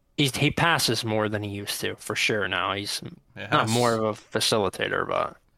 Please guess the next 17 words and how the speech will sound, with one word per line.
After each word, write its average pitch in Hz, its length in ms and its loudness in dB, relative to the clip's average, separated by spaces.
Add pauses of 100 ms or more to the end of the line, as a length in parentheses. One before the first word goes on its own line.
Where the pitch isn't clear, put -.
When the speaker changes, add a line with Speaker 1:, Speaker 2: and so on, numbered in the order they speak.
Speaker 2:
I 107 80 -10
think 110 260 -6
the 98 120 -6
system 98 480 -8
is 92 160 -8
built - 380 -14
for 90 300 -12
him 92 280 -12
and 90 300 -16
to 98 80 -14
get 90 180 -12
played 92 320 -12
through 95 200 -6
him. 90 240 -14
He's 90 220 -12 (140)
got 90 320 -8 (220)
multiple 95 600 -12